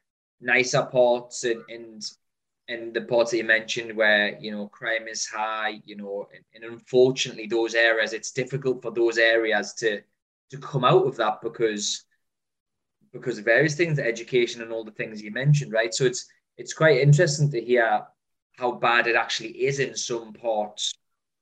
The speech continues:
uh, around the world, because, you know, for somewhere to be redlined and to be refused insurance, refused lending,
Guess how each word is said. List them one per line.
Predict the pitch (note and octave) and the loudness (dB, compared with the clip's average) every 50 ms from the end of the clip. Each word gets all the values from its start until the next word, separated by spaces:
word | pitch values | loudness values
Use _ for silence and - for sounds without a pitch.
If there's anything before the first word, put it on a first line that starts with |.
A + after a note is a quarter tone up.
| _ _ _ _ _ _ _ _ _ _ _ - | _ _ _ _ _ _ _ _ _ _ _ -18
uh, | - - A#2+ | -12 -6 -2
around | A#2 A#2 A#2 A2+ - | 0 0 0 0 0
the | A#2 | 0
world, | A2+ C#3+ F3+ G3 F3+ D3+ | 4 6 8 8 8 6
because, | C#3+ B2 - B2+ B2 A2+ - - - - _ | 4 0 2 0 0 0 0 -8 -14 -14 _
you | A#2+ B2 | -10 -8
know, | A#2+ A2 G#2+ G2+ G2 - _ _ _ _ _ _ _ | -6 -6 -8 -8 -12 -16 _ _ _ _ _ _ _
for | C3 | -14
somewhere | B2 - F3+ F3+ F#3 F3 D#3+ C#3+ C3+ | -2 0 2 2 4 4 2 2 2
to | - - C3 | 2 2 0
be | A#2+ - B2+ A#2+ A#2 A#2 A#2+ _ _ _ A2+ A#2 A#2+ | 2 2 0 0 0 -2 -4 _ _ _ -18 -8 0
redlined | C3+ C#3 C3+ B2+ A#2 A#2+ C3+ D3 C#3 A#2 G#2+ G#2 G2+ G#2 G#2 - _ - A#2+ | 4 4 4 4 4 2 2 2 2 2 -2 -6 -8 -10 -10 -12 _ -12 -10
and | A#2 A#2 A2+ A2 G#2+ _ | -10 -10 -10 -12 -16 _
to | - A#2+ A2+ A2+ A2 A2 - _ _ _ _ _ | -2 0 0 0 0 -2 -8 _ _ _ _ _
be | B2 A#2+ | -4 -2
refused | A#2 A#2 A2 - - D3 D3+ D#3 D3 C#3+ | -2 -2 -6 2 6 6 8 8 6 4
insurance, | C#3 B2+ A#2+ - - D3 C#3 B2+ A#2+ A#2+ - B2 | 2 0 0 2 4 4 4 4 2 -2 -6 -10
refused | A2+ - - - C3 B2+ B2+ B2+ B2 A#2 | -10 -10 -10 -4 0 2 2 2 2 0
lending, | A#2 A2+ A#2+ B2+ C#3+ D3+ D3+ C#3 A2 G2 F2 F#2+ G#2 | 0 0 0 2 2 4 2 2 0 -2 -12 -14 -18